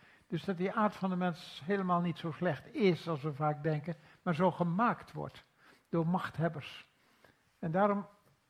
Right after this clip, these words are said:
ik kom er altijd weer op terug, het allerbelangrijkste, mensen, is democratie. Maar echte democratie. Waar macht wordt beheerst, wordt gekozen, kan worden afgezet,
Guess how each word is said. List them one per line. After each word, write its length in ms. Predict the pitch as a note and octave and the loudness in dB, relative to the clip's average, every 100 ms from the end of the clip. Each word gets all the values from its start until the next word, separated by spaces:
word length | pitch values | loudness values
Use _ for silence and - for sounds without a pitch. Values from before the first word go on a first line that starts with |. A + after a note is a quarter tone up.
| - - | -20 -8
ik 180 | F3+ - | -8 -4
kom 220 | G#3 F#3+ | -4 -2
er 120 | F#3+ | -2
altijd 500 | - G#3+ A3+ G#3+ G#3 | 4 4 4 -2 0
weer 160 | G3+ F#3 | 0 0
op 140 | F3 | 0
terug, 240 | F#3+ F3+ C#3+ | -2 -2 -2
het 180 | E3+ | -6
allerbelangrijkste, 1040 | - F#3+ G#3+ G#3+ F#3+ F#3+ F#3 F#3 F3+ D#3+ F#3+ | 2 4 4 2 2 2 2 2 0 -2 -4
mensen, 340 | F3+ E3 G3+ | -4 -4 -2
is 220 | G3+ E3 D#3 C#3 | 0 0 -2 -2
democratie. 1000 | E3 G3+ F3+ E3+ D#3 D#3+ D3 - D3+ - _ _ - _ _ | 2 2 0 -4 -2 -4 -4 -8 -8 -10 _ _ -20 _ _
Maar 200 | - - _ | -8 -8 _
echte 480 | G#3+ G3 - - C#3+ | 8 8 6 0 -4
democratie. 760 | D#3 D3+ D3+ D#3 C#3+ - D#3+ - _ _ _ - - _ | -4 -6 -8 -6 -6 -6 -10 -10 _ _ _ -20 -20 _
Waar 160 | E3+ D#3 | 0 2
macht 420 | D#3+ G3+ - - | 4 4 2 -4
wordt 260 | F3 E3 - | -2 -2 0
beheerst, 640 | C#3+ C3+ G3 G3 - - | 2 4 6 4 0 -8
wordt 180 | D#3+ D3+ | -8 -6
gekozen, 720 | - C#3+ - F#3+ F#3 D3 E3+ | -6 -4 0 2 2 -2 -6
kan 180 | - D#3+ | -4 -4
worden 280 | D#3+ D#3 - | -2 -2 4
afgezet, 640 | F#3+ - - D#3+ E3+ E3+ | 4 4 -4 0 0 -2